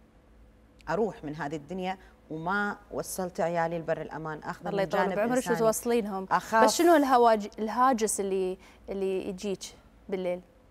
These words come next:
Speaker 1: أكثر
Speaker 2: إنك ما
Speaker 1: شيء
Speaker 2: وصلت عيالك
Speaker 1: لا،
Speaker 2: بعد؟
Speaker 1: لا، أكثر شيء أخاف إني أروح وهم بهذا العمر، ما أبي، يعني ما أبي،
Speaker 2: مم.
Speaker 1: خصوصًا إنهم فاقدين وجود الأب، فما أبي يفقدون وجود الأم، لأن عيالي جدًا حساسين.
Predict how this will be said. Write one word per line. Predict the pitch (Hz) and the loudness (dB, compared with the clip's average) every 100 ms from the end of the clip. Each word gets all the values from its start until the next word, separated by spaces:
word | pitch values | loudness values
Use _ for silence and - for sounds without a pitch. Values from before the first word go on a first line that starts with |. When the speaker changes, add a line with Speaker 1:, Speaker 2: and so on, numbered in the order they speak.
| _ - | _ -6
Speaker 1:
أكثر | 120 - 226 | -2 -2 2
Speaker 2:
إنك | |
ما | 247 | 2
Speaker 1:
شيء | 262 262 | 6 4
Speaker 2:
وصلت | 254 262 226 220 | 4 4 2 2
عيالك | 196 190 185 - | 2 0 0 4
Speaker 1:
لا، | 208 | 6
Speaker 2:
بعد؟ | 202 | 6
Speaker 1:
لا، | - | 4
أكثر | 220 240 | 0 0
شيء | 214 196 110 | -2 0 -2
أخاف | - 202 - | 0 -4 -2
إني | 185 170 165 | -6 -2 -2
أروح | 196 202 | -2 -4
وهم | 190 185 | -4 -4
بهذا | 160 175 151 | -4 -4 -4
العمر، | 151 156 151 - 160 | -4 -4 -8 -10 -4
ما | 190 | -2
أبي، | 160 180 156 | -2 -2 -4
يعني | 156 | -4
ما | 156 190 | -2 -2
أبي، | - 180 - - 220 | -2 -4 -10 -14 -18
Speaker 2:
مم. | 185 | -12
Speaker 1:
خصوصًا | 185 190 | -6 -2
إنهم | 185 196 180 | 0 0 0
فاقدين | - 170 165 190 180 | 2 -2 0 -2 -2
وجود | 165 151 160 | -2 -6 -4
الأب، | 147 - 151 - - - - - | -6 -4 -8 -8 -20 -20 -18 -4
فما | 165 175 165 | -2 0 -2
أبي | 170 | -2
يفقدون | 170 170 170 170 | -8 -6 -8 -6
وجود | 165 151 147 | -8 -10 -10
الأم، | 143 - 180 | -10 -8 -8
لأن | 165 - 165 165 - - - - | -8 -8 -8 -8 -12 -20 -20 -6
عيالي | 175 180 | -2 -2
جدًا | 180 175 190 | -2 -6 -8
حساسين. | - 160 160 156 - 147 | -8 -8 -6 -6 -8 -12